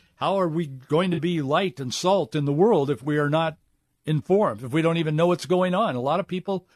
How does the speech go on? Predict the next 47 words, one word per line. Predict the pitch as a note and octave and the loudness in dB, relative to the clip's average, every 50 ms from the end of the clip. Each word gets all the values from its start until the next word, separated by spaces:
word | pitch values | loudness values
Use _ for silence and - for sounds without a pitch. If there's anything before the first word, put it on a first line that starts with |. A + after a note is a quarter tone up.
| _ _ _ _ _ | _ _ _ _ _
choose | - F3 E3+ A3 G3+ | 2 2 2 2 0
to | - F#3 E3+ | -2 -2 0
do | D#3 F#3 A3 | 0 2 2
that. | A3 D#3 A#2 - - | 0 0 -2 -2 -2
They | D3+ D3 | -2 0
just | D3 F#3 F3+ C3+ - - _ _ F#3 D#3 - _ _ _ _ | 0 0 -2 -2 -6 -10 _ _ -20 -20 -20 _ _ _ _
kinda | - E3 E3 E3+ C3+ | -6 -2 -2 -2 0
hunker | A#2 D#3+ F3 - F3 D#3+ | 0 -2 -2 -2 -2 -2
down | C#3 D3+ E3+ F3 E3 | 0 0 0 0 0
in | D#3 C#3 | -2 -2
a | C3+ A#2+ - _ _ _ _ _ _ _ _ _ _ - | -4 -6 -8 _ _ _ _ _ _ _ _ _ _ -8
kind | - D#3+ D#3+ | -4 -2 -2
of | C#3+ | 0
a | C#3+ - | -2 -2
psychological | - - D#3+ E3 - F3 E3+ E3+ F3+ D3+ - D3+ A#2+ D3+ D3 B2 | 0 0 0 2 2 4 4 4 4 2 0 -2 -2 -2 -2 -2
cave | - - F#3+ G3+ A3 F3 | -2 0 0 0 0 0
somewhere. | - - D#3+ C3 B2 C3 C3 D3+ | -2 -4 -4 -2 -2 -2 -2 -2
They | D#3+ D#3 D#3+ | -2 -2 -2
don't | F#3 G3+ | 0 0
wanna | G3 G#3+ A#3 A#3 E3 | 0 0 -2 -2 -2
know | C#3 C3+ | -4 -4
what's | C3+ B2+ - | -6 -8 -6
going | - D#3 C#3 C3 | -6 -6 -4 -2
on. | C3+ E3+ | 0 0
"I | G#3 | 0
don't | G#3+ G3+ | 0 0
wanna | G3+ G#3 G3+ F3 | -2 -2 -4 -4
hear | D3 D#3+ C3+ | -4 -4 -4
this." | B2 A#2 - _ - - - | -6 -8 -10 _ -20 -14 -8
I | - E3+ | -4 -2
mean, | F3 E3+ E3 | 0 0 0
there's | E3+ D3+ - | 0 0 0
times | - F#3+ A3 B3 A3 F3 D3 | 2 2 2 2 2 0 0
when | F3 E3+ | 0 0
you | E3 E3+ | 0 0
need | E3+ F#3 F3+ | 0 0 -2
to | D3 D3+ | -2 -4
take | - E3+ C#3+ A2 | -4 -4 -4 -4
a | C3+ | -4
break, | A2+ D3 F3+ F3 C3+ - - - - - _ | -2 0 0 0 0 -2 -8 -16 -20 -20 _
and | - C#3+ C#3+ | -6 -2 0
I | D3 D#3+ | 2 2
don't | E3 G#3 B3 A3 - | 4 2 2 2 0
think | D#3+ C#3+ - - - | -4 -4 -4 -4 -2
we | D3+ D#3+ D3 | 0 0 0
should | - F3 D#3+ C3 | 0 -2 -2 0
be | C#3 D3+ D3 C3 - | -2 -2 -2 -2 -6